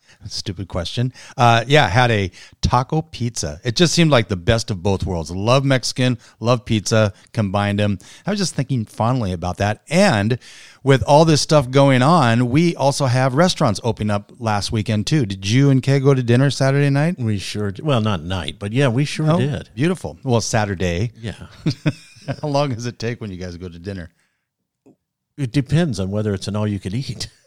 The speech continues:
Speaker 1: Two, two-hour table turn is not something that,
Speaker 2: Yeah.
Speaker 1: that's something restaurants aim for. And
Speaker 2: Yeah, two hours, I'm just barely getting through the, uh,
Speaker 1: Hors d'oeuvres.
Speaker 2: appetizers.
Speaker 1: That's right. That's right. Uh, doing great, doing fantastic.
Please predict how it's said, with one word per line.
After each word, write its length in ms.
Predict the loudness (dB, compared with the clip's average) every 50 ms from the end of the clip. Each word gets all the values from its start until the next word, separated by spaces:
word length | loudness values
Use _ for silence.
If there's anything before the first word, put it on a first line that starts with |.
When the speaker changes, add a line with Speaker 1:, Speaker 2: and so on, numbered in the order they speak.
| _ _ _ _ _ _ _ _ _ _ _ _ _ _ _ _ _
Speaker 1:
Two, 180 | -4 -2 -2 -2
two-hour 420 | -4 -4 -2 0 2 2 2 2
table 320 | 0 0 -2 -2 -2 -4 -6
turn 260 | -8 -8 -6 -6 -8
is 120 | -8 -6
not 380 | -4 -4 -4 -4 -6 -8 -12 -12
something 500 | -10 -10 -8 -8 -8 -8 -8 -8 -8 -6
that, 200 | -8 -8 -10 -12 -16 _ _ _ _ _ _ _ _ _ _ _ _ _ _ _ _ -18 -14
Speaker 2:
Yeah. 120 | -2 2
Speaker 1:
that's 200 | 2 2 2 2
something 260 | 0 -2 0 0 0
restaurants 440 | 0 0 0 -2 -2 -4 -4 -4 -4
aim 220 | -4 -2 -2 -2 -4
for. 240 | -6 -6 -6 -6 -6
And 160 | -6 -6 -6
Speaker 2:
Yeah, 120 | -6 -6 -6
two 300 | -6 -4 -2 0 0 2
hours, 340 | 2 2 2 2 0 -2 -2
I'm 180 | -4 -4 -2
just 240 | -2 -4 -4 -6 -6
barely 300 | -4 -4 -2 -2 -2 -2
getting 240 | -4 -4 -6 -6 -8
through 240 | -6 -4 -4 -2 -2
the, 320 | -2 -4 -4 -6 -6 -10 -12 -18 -20 _ _
uh, 140 | -14 -14 -8 -4
Speaker 1:
Hors 200 | 0 2 2 4
d'oeuvres. 100 | 4 2
Speaker 2:
appetizers. 540 | 2 2 0 0 0 0 -2 -2 -2 -4 -6
Speaker 1:
That's 200 | -6 -8 -10 -12
right. 340 | -12 -12 -12 -14 -16 -18 -20 _ _ _ -20 -20 -20 -20 -20 -18 -16 -10 -4 -2
That's 220 | -2 -2 -2 -4
right. 260 | -4 -2 -2 -4 -6 -10 -14 -20 -20 -8 0
Uh, 220 | 2 4 4 4
doing 360 | 4 4 6 6 6 6 6 6
great, 360 | 6 6 6 4 4 2 2
doing 240 | 2 2 4 2 0
fantastic. 840 | 0 0 -2 -2 -2 0 0 0 0 -2 -4 -4 -6 -6 -6 -8